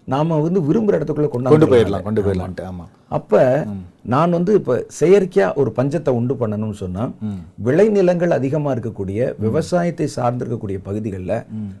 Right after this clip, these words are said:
Speaker 1: பெரு வெள்ளங்களை உருவாக்குறதன் மூலமோ,
Speaker 2: ம்.
Speaker 1: அல்லது பெரிதான ஒரு நிலநடுக்கத்தை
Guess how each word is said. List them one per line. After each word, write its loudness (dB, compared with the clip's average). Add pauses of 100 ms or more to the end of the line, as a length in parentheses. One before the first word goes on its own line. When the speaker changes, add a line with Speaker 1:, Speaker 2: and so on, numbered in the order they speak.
(120)
Speaker 1:
பெரு 4
வெள்ளங்களை 2
உருவாக்குறதன் 0
மூலமோ, -4
Speaker 2:
ம். -2
Speaker 1:
அல்லது 0
பெரிதான 0
ஒரு 2
நிலநடுக்கத்தை -2